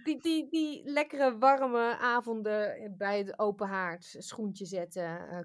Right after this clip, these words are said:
koud buiten. In Australië hebben we die ervaring helaas niet. Daar is het, eh, warm, vallen de mussen van het dak af. Toch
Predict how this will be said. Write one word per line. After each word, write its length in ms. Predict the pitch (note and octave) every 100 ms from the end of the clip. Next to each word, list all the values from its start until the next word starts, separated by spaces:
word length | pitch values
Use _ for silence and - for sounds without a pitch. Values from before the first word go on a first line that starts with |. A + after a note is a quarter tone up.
| -
koud 320 | A3 G#3+ E3+
buiten. 720 | F#3+ F3+ F3+ F#3+ F3+ F3+ -
In 180 | - A3
Australië 580 | G#3 A3 B3+ C4+ A3+ G3+
hebben 420 | F#3+ G#3 A#3 B3
we 60 | B3+
die 120 | B3
ervaring 480 | C4 C#4 C4 C#4 C#4
helaas 380 | C4+ C4 C4 C4
niet. 320 | C4 F#4 - G#3
Daar 200 | G3 F3+
is 100 | F#3
het, 200 | F3 -
eh, 220 | F3 F3 -
warm, 440 | F#3+ F#3+ F#3+ F#3 F#3
vallen 280 | F#3 F3+
de 80 | F3+
mussen 340 | F#3 G3 G3 E3+
van 120 | D#3+
het 100 | D3+
dak 160 | G#3 -
af. 300 | C#4+ F4 - _ - - - - _
Toch 440 | F#4 G4 - -